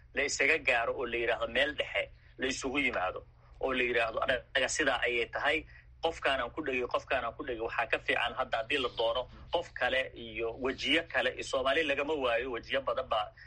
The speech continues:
yacni, jira in laga, yacni, la, la, la yidhaahdo. Laakiin si looga gudbo ma-, marxaladda tan ayay u baahan tahay in, eh,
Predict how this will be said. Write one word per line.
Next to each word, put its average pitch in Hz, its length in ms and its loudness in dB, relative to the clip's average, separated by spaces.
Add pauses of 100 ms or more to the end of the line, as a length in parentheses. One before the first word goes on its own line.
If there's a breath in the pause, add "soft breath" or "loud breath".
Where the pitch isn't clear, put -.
yacni, 110 320 0
jira 120 240 0
in 147 80 -2
laga, 120 160 0
yacni, 107 320 -4
la, 98 180 -2
la, 113 160 0 (380)
la 113 60 2
yidhaahdo. 107 480 -2 (300 loud breath)
Laakiin 156 380 2 (160)
si - 240 -2
looga 156 380 4
gudbo 135 360 0
ma-, 123 260 -2
marxaladda 127 500 0
tan 131 220 -2
ayay 113 260 -2
u 143 140 -4
baahan - 340 0
tahay - 260 -2
in, 123 160 -4 (320 soft breath)
eh, 101 240 0